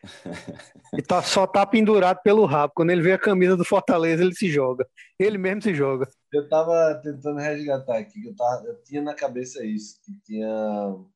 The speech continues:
Speaker 3: os treinadores demitidos mais rápido, né, no começo de temporada aqui em Pernambuco.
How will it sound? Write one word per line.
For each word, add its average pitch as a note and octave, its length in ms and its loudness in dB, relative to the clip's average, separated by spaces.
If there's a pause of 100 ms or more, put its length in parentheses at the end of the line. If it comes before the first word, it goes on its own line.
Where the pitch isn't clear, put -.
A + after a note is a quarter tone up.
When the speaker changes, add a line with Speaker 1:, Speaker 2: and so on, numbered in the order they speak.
(640)
Speaker 3:
os G#2+ 120 -20
treinadores B2+ 640 -2
demitidos A#2 520 -6
mais A#2+ 240 -2
rápido, G#2+ 400 -2
né, G2+ 200 -10 (120)
no - 60 -20
começo G#2+ 360 -6
de - 40 -20
temporada G#2+ 540 -4
aqui G2 180 -12
em G2+ 40 -12
Pernambuco. G#2 640 -8